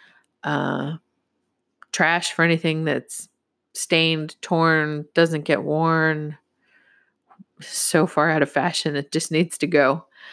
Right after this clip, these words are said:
Those will go in the trash. Uh,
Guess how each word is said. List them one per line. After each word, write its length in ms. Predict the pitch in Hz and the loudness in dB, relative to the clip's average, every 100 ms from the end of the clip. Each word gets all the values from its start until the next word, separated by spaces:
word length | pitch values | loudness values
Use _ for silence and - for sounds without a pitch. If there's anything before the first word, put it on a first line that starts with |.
| - _ _ _ | -20 _ _ _
Those 220 | 175 165 | 4 6
will 80 | 165 | 6
go 180 | 156 160 | 4 2
in 80 | 165 | 2
the 80 | 180 | 0
trash. 640 | 143 123 156 196 - _ _ _ - - _ - | 0 0 0 -4 -14 _ _ _ -20 -20 _ -4
Uh, 380 | 147 147 139 123 | 0 0 0 -4